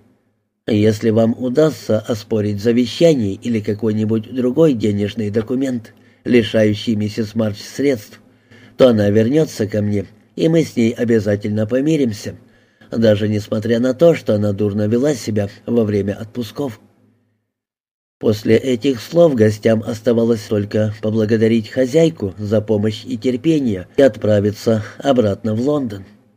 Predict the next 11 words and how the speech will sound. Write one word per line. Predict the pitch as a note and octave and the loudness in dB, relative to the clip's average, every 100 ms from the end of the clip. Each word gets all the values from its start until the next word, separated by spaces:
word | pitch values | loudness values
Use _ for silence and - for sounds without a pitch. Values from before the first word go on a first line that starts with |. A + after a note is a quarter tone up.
| _ _ _ _ _ _ _ _ _ _ _ | _ _ _ _ _ _ _ _ _ _ _
"Что | - - B2+ C3+ | -20 2 6 6
ж", | G#2+ - - _ | 4 -10 -18 _
произнес | A#2+ A2 G2+ A#2 A2+ | -2 0 0 -2 -2
Мартин, | B2+ D#3 D3 G#2+ E2+ E2 - _ _ | -2 0 0 -4 -12 -14 -20 _ _
когда | - A2 G#2+ G#2 | 0 2 2 0
они | A#2+ A#2 | -2 -2
с | A2 - | -4 -6
Анной | A2+ G#2 G#2 G#2+ | -6 -4 -2 -2
сели | G#2 - G#2 G2 | -4 -6 -4 -2
в | G2+ | -2
машину | A#2 A2 D3+ C3 | -2 -2 -2 -4